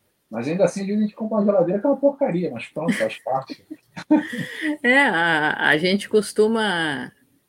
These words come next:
Speaker 2: é, ignorar ou dizer, "Não, eu não tive o amparo suficiente, eu não tive auxílio."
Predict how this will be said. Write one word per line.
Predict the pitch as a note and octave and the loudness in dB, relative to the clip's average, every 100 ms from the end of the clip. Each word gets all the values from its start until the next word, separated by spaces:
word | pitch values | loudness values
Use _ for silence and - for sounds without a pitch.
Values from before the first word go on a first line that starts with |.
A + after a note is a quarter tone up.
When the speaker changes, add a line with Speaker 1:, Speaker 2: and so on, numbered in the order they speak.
| _ - | _ -10
Speaker 2:
é, | C3+ C3+ C3 C3 | -8 -6 -8 -8
ignorar | D#3+ E3+ G#3+ G3+ F3+ F#3 A#3 A3+ | -4 2 4 4 2 2 2 2
ou | G#3 | 0
dizer, | G#3 A3 G#3 G#3+ | 0 -2 0 0
"Não, | B3 G4 C4 | 0 -2 -2
eu | G#3+ | -2
não | A#3 | -2
tive | A#3 B3 A#3 | 0 0 0
o | A3+ | 0
amparo | G3+ G3+ G3 G3 | -2 -2 -2 -2
suficiente, | G3+ G3+ - F3 E3+ F#3 G3 | -4 -10 -12 -10 -6 -6 -6
eu | F#3+ | -6
não | F#3+ | -6
tive | - F3+ F#3 | -2 -2 0
auxílio." | F3 - F#3 | -2 0 -2